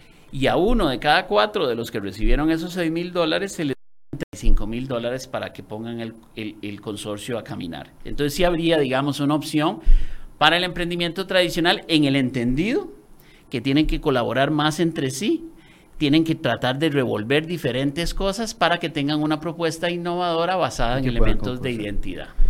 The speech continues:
Speaker 2: Don, don Luis Alonso, mm, mucho de las preguntas que nos llegan van dirigidas a, al término innovador, y yo creo que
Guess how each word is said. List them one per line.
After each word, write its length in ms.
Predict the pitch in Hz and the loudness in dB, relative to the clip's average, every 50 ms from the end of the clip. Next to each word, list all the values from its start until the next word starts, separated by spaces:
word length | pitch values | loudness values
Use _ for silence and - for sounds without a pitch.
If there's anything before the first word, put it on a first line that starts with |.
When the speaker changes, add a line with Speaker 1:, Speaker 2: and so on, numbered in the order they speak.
| - - - - - 131 | 6 4 0 -6 -8 -4
Speaker 2:
Don, 440 | 123 139 135 131 123 120 120 120 120 - - | -4 -2 -2 -2 -4 -6 -6 -8 -10 -12 -12
don 160 | 120 120 120 | -10 -8 -8
Luis 160 | 123 117 117 | -8 -8 -8
Alonso, 540 | 123 117 123 127 127 131 160 151 127 - - - | -8 -8 -6 -8 -6 -6 -6 -6 -6 -8 -10 -10
mm, 380 | 127 120 120 117 117 120 120 120 - - | -8 -6 -4 0 0 0 0 -2 -4 -6
mucho 480 | 123 120 135 151 175 180 165 - 147 113 | -6 -2 0 0 0 0 0 0 0 0
de 100 | 107 104 | 0 -4
las 160 | 104 101 - | -4 -6 -8
preguntas 460 | - 107 107 117 123 131 139 160 143 | -8 -6 -4 -4 -4 -4 -6 -6 -4
que 120 | - 156 | -2 -2
nos 140 | 131 117 107 | 0 0 0
llegan 340 | 101 123 123 123 139 139 139 | 2 2 2 4 4 2 2
van 160 | 131 135 135 | 2 2 2
dirigidas 600 | 127 135 117 107 110 117 123 127 139 139 135 - - | 2 0 0 0 0 2 2 2 2 0 -4 -4 -2
a, 320 | 120 117 120 131 139 - - - - - - - - - - - | 0 0 0 0 -4 -8 -16 -20 -20 -20 -20 -20 -20 -20 -12 -6
al 200 | 104 110 104 - | -6 -6 -4 -2
término 400 | - 123 120 123 120 131 135 139 | -2 0 0 0 0 2 2 2
innovador, 500 | 131 120 117 107 104 107 123 139 120 107 | 2 2 0 0 2 4 4 4 4 4
y 20 | |
yo 100 | 101 104 | 2 0
creo 120 | 117 123 - | -2 -2 0
que 280 | - 127 120 107 - | 2 2 2 2 0